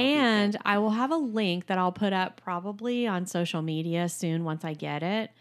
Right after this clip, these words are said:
Speaker 2: um, that you can get some money off of your entrance
Speaker 1: Oh,
Speaker 2: fee. So
Speaker 1: yay.
Speaker 2: people can get in, like, cheaply.
Speaker 1: Mm-hmm.
Speaker 2: <laughs>
Speaker 1: I'll be there.
Speaker 2: Yeah.
Speaker 1: That'll be good.
Speaker 2: Yeah, yeah, yeah,
Speaker 1: Well, you
Speaker 2: yeah.
Speaker 1: were talking about,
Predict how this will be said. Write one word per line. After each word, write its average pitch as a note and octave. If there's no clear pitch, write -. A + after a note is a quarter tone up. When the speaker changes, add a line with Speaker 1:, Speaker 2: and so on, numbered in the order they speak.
Speaker 2:
um, F3
that F3+
you F3+
can E3+
get D#3
some E3
money D#3+
off D#3+
of E3+
your E3
entrance F3+
Speaker 1:
Oh, D3
Speaker 2:
fee. E3
So E3+
Speaker 1:
yay. -
Speaker 2:
people F#3
can F3
get E3
in, E3
like, D3
cheaply. D3
Speaker 1:
Mm-hmm. F#3+
Speaker 2:
<laughs> -
Speaker 1:
I'll D#3+
be F3+
there. F3+
Speaker 2:
Yeah. E3
Speaker 1:
That'll E3+
be F3+
good. F#3+
Speaker 2:
Yeah, D#3+
yeah, B1+
yeah, -
Speaker 1:
Well, G#3
you G#3+
Speaker 2:
yeah. G#3
Speaker 1:
were G3
talking G#3+
about, D#3+